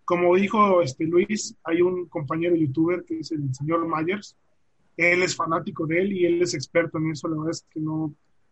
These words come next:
yo me considero ignorante de este tema, este, no que pueda participar mucho. Lo único que puedo decir es, es de que, pues, a los que les gusta está genial, qué bueno. A mí en general no,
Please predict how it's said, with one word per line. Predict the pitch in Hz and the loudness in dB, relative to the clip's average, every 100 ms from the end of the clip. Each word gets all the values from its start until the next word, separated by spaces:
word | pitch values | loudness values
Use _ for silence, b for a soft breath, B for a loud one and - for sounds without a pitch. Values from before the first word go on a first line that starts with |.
| _ | _
yo | 185 208 | 2 2
me | 214 202 180 147 _ _ _ _ _ | 2 2 0 -2 _ _ _ _ _
considero | 175 160 175 180 190 | -2 -2 2 2 4
ignorante | 190 196 190 175 190 - 190 | 4 4 4 4 2 -2 0
de | 180 | 0
este | - 156 | 0 -6
tema, | 131 170 165 | -4 -2 -4
este, | 139 - 139 135 131 _ _ _ | -6 -8 -4 -4 -6 _ _ _
no | 175 | -2
que | 180 190 | 0 2
pueda | 180 | 2
participar | 180 170 - 185 | 2 -2 2 2
mucho. | 202 220 - | 2 0 0
Lo | 220 | 2
único | 220 214 | 2 2
que | |
puedo | - 190 190 | 0 2 2
decir | 190 | 0
es, | 185 175 | 0 -2
es | 170 | -4
de | 175 - | -6 -6
que, | 349 147 127 _ _ _ | -6 -6 -6 _ _ _
pues, | 175 170 | -2 0
a | |
los | 175 170 | 0 0
que | 170 | 0
les | 156 | 0
gusta | 190 190 | 0 -2
está | 190 190 | -2 -2
genial, | - 170 165 190 190 | 0 -2 -2 -4 -2
qué | 175 | -2
bueno. | 165 175 220 - _ _ _ _ - | 0 -2 -6 -10 _ _ _ _ -6
A | |
mí | 170 | -2
en | 190 | 0
general | 202 202 185 196 | 0 2 2 2
no, | 202 185 185 | 2 0 -2